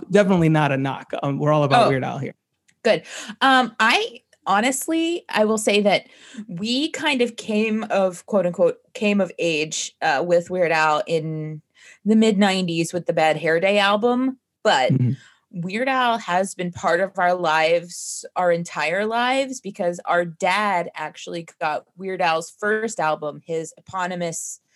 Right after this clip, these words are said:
Speaker 2: uh, nineteen eighty-one offering. Uh, he got it on cassette from the Columbia Record Club.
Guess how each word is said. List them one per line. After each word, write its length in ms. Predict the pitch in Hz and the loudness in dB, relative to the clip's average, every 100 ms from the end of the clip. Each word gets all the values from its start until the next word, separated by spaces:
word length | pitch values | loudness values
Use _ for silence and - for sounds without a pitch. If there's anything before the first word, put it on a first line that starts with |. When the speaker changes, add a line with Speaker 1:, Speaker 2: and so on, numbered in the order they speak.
| _ _ - | _ _ -4
Speaker 2:
uh, 160 | 165 - | -4 -4
nineteen 400 | 175 175 208 185 | -8 -6 -10 -10
eighty-one 920 | 170 170 160 165 156 180 180 170 156 - - | -8 -6 -8 -8 -6 -4 -4 -6 -10 -12 -8
offering. 600 | 160 - 156 147 147 160 _ _ - | -8 -8 -10 -10 -12 -18 _ _ -8
Uh, 100 | 170 | -8
he 140 | 190 | -6
got 200 | 196 190 | -4 -2
it 100 | 202 - | -2 -2
on 200 | 185 202 | -6 -6
cassette 500 | 202 - - 285 - | -8 -8 -6 -6 -8
from 220 | - 214 | -6 -4
the 100 | 214 | -4
Columbia 580 | 220 247 190 175 208 226 | -6 -6 -6 -6 -4 -4
Record 380 | 254 320 214 - | -6 -6 -8 -8
Club. 360 | - 127 - | -10 -10 -12